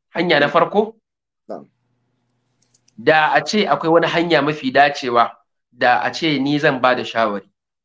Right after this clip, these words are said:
Speaker 2: Mm.
Speaker 1: Shi ne gwamna ya zamto idan ya yi jawabin ko da bai kama sunan Hizba ba.
Speaker 2: Na'am.
Speaker 1: To, idan har zai yi magana tun da yana da, da, yana da ikon ya kira, ya kira shi shugaban kwamandan Hizba.
Speaker 2: Eh.
Speaker 1: Ya ce ka zo.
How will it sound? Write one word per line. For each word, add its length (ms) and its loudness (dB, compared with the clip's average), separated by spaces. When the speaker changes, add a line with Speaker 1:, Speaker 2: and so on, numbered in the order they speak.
Speaker 2:
Mm. 180 -16
Speaker 1:
Shi 200 -10
ne 140 -4
gwamna 440 0
ya 160 -4
zamto 580 -6
idan 320 0
ya 60 6
yi 80 2
jawabin 500 2
ko 180 -2
da 120 2
bai 160 -6
kama 280 -2
sunan 340 -6
Hizba 300 -4
ba. 100 -16
Speaker 2:
Na'am. 100 -12
Speaker 1:
To, 100 -8
idan 420 -2
har 100 -6
zai 300 -4
yi 80 -2
magana 440 0
tun 180 -8
da 80 -4
yana 160 0
da, 220 -6
da, 180 -6
yana 240 2
da 120 -6
ikon 280 -4
ya 80 -4
kira, 340 0
ya 100 -8
kira 220 2
shi 100 -6
shugaban 380 -4
kwamandan 340 -2
Hizba. 220 -8
Speaker 2:
Eh. 140 -2
Speaker 1:
Ya 60 -2
ce 140 0
ka 100 -6
zo. 160 -10